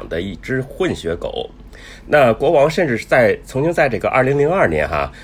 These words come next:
还专门为他写过一本小说。然后在二零，呃，二零一五年的时候呢，泰国还专门制作过一部关于小童的这个动画电影。那这就可见这个小童在，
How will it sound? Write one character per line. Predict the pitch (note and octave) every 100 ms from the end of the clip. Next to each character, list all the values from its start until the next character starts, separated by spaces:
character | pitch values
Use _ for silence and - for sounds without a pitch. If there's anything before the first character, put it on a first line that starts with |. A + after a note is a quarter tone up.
| -
还 | -
专 | B2+ G3 F3
门 | F3
为 | F3
他 | - F3
写 | D#3+ - D2+
过 | C#2 A#2+
一 |
本 | G#2+
小 | A2 D#2+
说。 | - C3+ - - - - - - -
然 | A#2+
后 | D#3 F#3+
在 | G3
二 | F#3+ E3+
零， | F3 G3 G3 -
呃， | A2 F#2+ -
二 | D3
零 | D#3
一 | G3+
五 | G3+ F2+
年 | D#2
的 |
时 | G2+
候 | F2
呢， | F#2+ F2+
泰 | - D3+
国 | A2
还 | A2 A#2
专 | C3 D#3+
门 | D#3+
制 | F3
作 | C#3 A2
过 | F#2
一 | G2+
部 | C3+ A2+
关 | D3+ E3
于 |
小 | F3 - C2+
童 | - F2+
的 | B2+
这 | C#3+
个 | F#2+
动 | D#3 C#3
画 | C#3+
电 | D3 E3
影。 | E2+ - - - - - -
那 | - A2+
这 | A#2 F3
就 |
可 | C#3 - D#2
见 | A#2
这 | G#2
个 | F2+
小 | C#2+
童 | D#2+ F2+
在， | A#2+ F#2 E2+